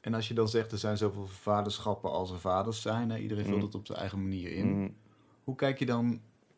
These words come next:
Speaker 1: nu, met alle ervaring van dit project, terug naar jouw eigen, hoe je eigen vader het gedaan heeft? Want dat is, dat is geen oké manier, neem ik aan. Of, of, of ben je er milder naar gaan kijken?
Speaker 2: Ja,
Speaker 1: Is dat
Speaker 2: ik denk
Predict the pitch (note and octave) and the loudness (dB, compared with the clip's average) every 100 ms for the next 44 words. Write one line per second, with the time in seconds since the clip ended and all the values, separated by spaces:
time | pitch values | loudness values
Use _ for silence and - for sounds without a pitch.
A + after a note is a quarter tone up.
0 | _ _ _ _ - A2 A2 A2+ A2+ G#2+ | _ _ _ _ -8 0 4 4 4 0
1 | - - F#2+ - G#2 G#2 G2+ G#2 G2+ G2+ | -8 -8 -6 -2 0 2 2 2 2 0
2 | F#2+ G2+ G2 G#2 G2+ G2+ - - A2+ G#2+ | -2 -2 -2 -2 -4 -4 -12 -4 -4 0
3 | G#2+ G#2 G2+ G#2 F2 G#2+ G#2+ G2 F2+ _ | 0 2 2 2 2 0 -2 -6 -8 _
4 | - _ - G#2+ G2+ F#2 G2 G2+ F#2+ F#2+ | -20 _ -12 -10 -6 -4 -4 -2 -2 -4
5 | F2+ F#2 F2 F2 E2+ - - - _ - | -8 -8 -6 -6 -8 -14 -20 -20 _ -20
6 | - - G2+ G#2+ G#2+ - - F#2+ - F#2 | -20 -12 2 2 2 -4 -6 -6 -6 -12
7 | - G2 F#2 F2 - G2+ G2 G#2 A#2 A2 | -4 -4 -2 -4 -2 0 2 4 4 4
8 | G2 F#2 F2+ F#2 E2+ F2 - F2+ - - | 0 -2 -4 -6 -6 -8 -10 -14 -14 -16
9 | G2+ A2 G#2+ G#2 G#2 G#2 G2+ G#2 G2+ G2+ | -6 0 2 4 4 2 2 0 -2 -4
10 | G2+ A2 G#2 G2 - _ - - - - | -4 -4 -6 -10 -18 _ -20 -20 -20 -20
11 | - - G#2 G2 F#2+ G#2+ | -20 -10 -4 0 4 6